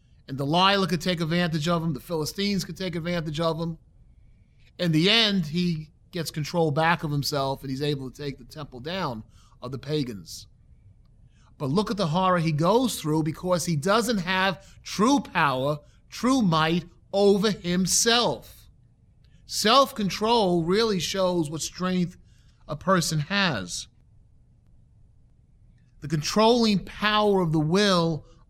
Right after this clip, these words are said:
under the operation of the Holy Spirit. The Holy Spirit coming inside the temple, controlling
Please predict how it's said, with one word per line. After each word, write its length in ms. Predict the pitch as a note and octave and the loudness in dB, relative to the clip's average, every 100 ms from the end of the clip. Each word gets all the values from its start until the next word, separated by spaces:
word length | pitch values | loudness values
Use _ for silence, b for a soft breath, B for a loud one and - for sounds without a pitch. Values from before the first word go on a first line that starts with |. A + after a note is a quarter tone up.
| - | 0
under 340 | A3+ B3 A#3+ | 2 4 2
the 200 | G3+ G3+ | 2 4
operation 800 | G3+ G3 G3+ F#3 F#3+ G3 - F#3+ | 4 2 2 2 4 2 0 0
of 240 | F3+ F3+ E3 | 2 2 2
the 340 | F3 F3+ D#3 - - | 0 2 -2 -6 -20
Holy 360 | - E3 D#3 D3+ | -8 -4 -2 0
Spirit. 540 | - - C#3 G#2+ - _ - _ - - - - _ - | -2 -4 -6 -8 -12 _ -20 _ -20 -20 -20 -20 _ -20
The 80 | - | -6
Holy 380 | E3 F#3+ G3 | 0 2 4
Spirit 600 | E3+ - - F#3+ F3+ F#3 - - - - - _ - _ - | 2 0 0 0 0 -2 -6 -20 -20 -20 -20 _ -20 _ -10
coming 360 | - F#3+ G3 | 0 2 2
inside 520 | F#3 - F3+ F3+ F3 | 2 0 2 4 2
the 80 | D#3+ | -2
temple, 520 | - F#3 F3+ B2 - _ _ _ _ - _ _ _ - | -4 -4 -4 -6 -16 _ _ _ _ -20 _ _ _ -8
controlling 640 | D#3 - G3 G#3 G#3+ G#3 | -6 0 2 4 4 0